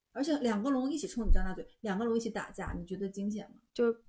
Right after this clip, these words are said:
Speaker 2: 不瞒大家说，我觉得那个龙有点假，对我来说，它哇哇叫的时候，
Speaker 1: <laughs>
Speaker 2: 我
Speaker 1: 然后我
Speaker 2: 一点都不害怕，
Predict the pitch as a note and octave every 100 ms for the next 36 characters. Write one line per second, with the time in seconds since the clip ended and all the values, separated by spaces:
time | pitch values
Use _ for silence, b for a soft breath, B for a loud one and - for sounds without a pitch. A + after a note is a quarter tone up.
0 | - - _ _ D#4 C4+ A3+ G3+ - A3+
1 | G3+ G3+ G3+ - G3+ G3+ A3+ A#3+ A3+ G3
2 | G3+ B3 - B - G#3 G#3+ A#3 C4+ -
3 | - A3 G#3 - G3+ - - _ _ _
4 | - - D4+ B3+ C#4 B3+ C4 C#4+ C#4 B3
5 | C4 B3 B3+ - - - - B3 A#3 C#4
6 | A#3 C#4+ C#4 E4+ A#3